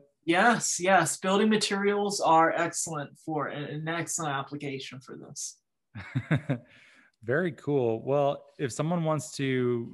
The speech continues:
Speaker 2: do this themselves, uh, they wanna get involved in Open Air Collective, how should they go about doing so?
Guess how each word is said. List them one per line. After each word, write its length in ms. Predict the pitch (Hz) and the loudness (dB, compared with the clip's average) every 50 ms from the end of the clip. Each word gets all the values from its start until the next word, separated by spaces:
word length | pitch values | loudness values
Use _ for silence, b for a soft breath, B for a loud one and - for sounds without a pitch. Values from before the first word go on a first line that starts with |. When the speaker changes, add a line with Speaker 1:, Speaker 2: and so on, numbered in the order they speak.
| - 135 | -12 -12
Speaker 2:
do 220 | 113 104 123 127 123 | -6 -4 -2 0 0
this 240 | 127 135 127 - - | 0 0 -2 -4 -8
themselves, 840 | - 117 107 104 - - 135 135 139 135 135 127 123 117 - - b b b b b _ - 123 | -10 -10 -10 -10 -8 -8 -6 -6 -4 -6 -6 -8 -8 -12 -16 -20 b b b b b _ -8 -6
uh, 160 | 117 117 113 | -6 -4 -2
they 100 | 123 127 | -2 0
wanna 160 | 127 131 127 | 0 0 0
get 160 | 117 131 127 | 0 -2 -2
involved 400 | 123 120 110 117 117 120 117 110 | -2 -2 0 2 2 2 0 0
in 80 | 120 117 | -4 -4
Open 260 | 127 123 117 - 113 | -4 -6 -4 -2 0
Air 200 | 113 117 120 120 | 2 2 2 0
Collective, 760 | - - 127 127 123 120 117 - - 131 127 127 127 117 - _ _ | 0 -2 0 0 0 0 0 -2 -2 0 0 0 -2 -4 -6 _ _
how 220 | - 101 120 123 | -10 -6 -6 -6
should 220 | 117 - - 131 117 | -6 -2 -4 -2 -2
they 160 | 123 117 117 | 0 -2 -2
go 140 | 110 117 117 | -2 -2 -2
about 280 | 107 117 113 117 113 | -2 -2 -4 -4 -4
doing 240 | 110 117 117 120 120 | -6 -6 -4 -4 -6
so? 320 | 117 - - 117 120 120 | -8 -10 -16 -16 -16 -18